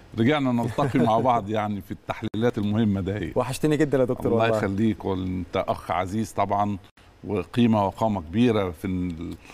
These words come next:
Speaker 1: التغطية الإعلامية.
Speaker 2: نورت بيتك ونورت
Speaker 1: الله
Speaker 2: قناة النادي
Speaker 1: يحفظك.
Speaker 2: الأهلي.
Speaker 1: الله يحفظك.
Speaker 2: أعزائي المشاهدين، تابعنا طبعًا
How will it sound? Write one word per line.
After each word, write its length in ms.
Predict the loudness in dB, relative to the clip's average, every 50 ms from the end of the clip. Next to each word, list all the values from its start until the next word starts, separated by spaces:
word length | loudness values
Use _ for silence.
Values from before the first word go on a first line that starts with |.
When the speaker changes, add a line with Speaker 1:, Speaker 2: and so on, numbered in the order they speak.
| -20 -20 -20 -14
Speaker 1:
التغطية 360 | -8 -8 -8 -4 0 0 0
الإعلامية. 600 | 0 0 -4 -4 -4 -6 -6 -8 -8 -8 -8 -10 -14 -20 -20 -20 -20 -12 -6
Speaker 2:
نورت 340 | -2 0 0 0 0 2
بيتك 540 | 2 4 4 4 4 2 2 2 2 -2 -2
ونورت 380 | -2 -2 0 0 0 -2 -2 -4
Speaker 1:
الله 100 | -4 -2
Speaker 2:
قناة 100 | -2 -2 -2
النادي 200 | -2 -4 -4 -4
Speaker 1:
يحفظك. 220 | -4 -6 -8 -10 -14 -14
Speaker 2:
الأهلي. 120 | -12 -8
Speaker 1:
الله 120 | -2 -2 -2
يحفظك. 320 | -2 -2 -4 -10 -4 -2
Speaker 2:
أعزائي 220 | -2 2 2 2 2
المشاهدين، 440 | 2 2 2 0 2 2 0 0
تابعنا 480 | 0 0 2 2 0 0 0 -2 -2 -2
طبعًا 360 | 0 0 0 2 2 0 -2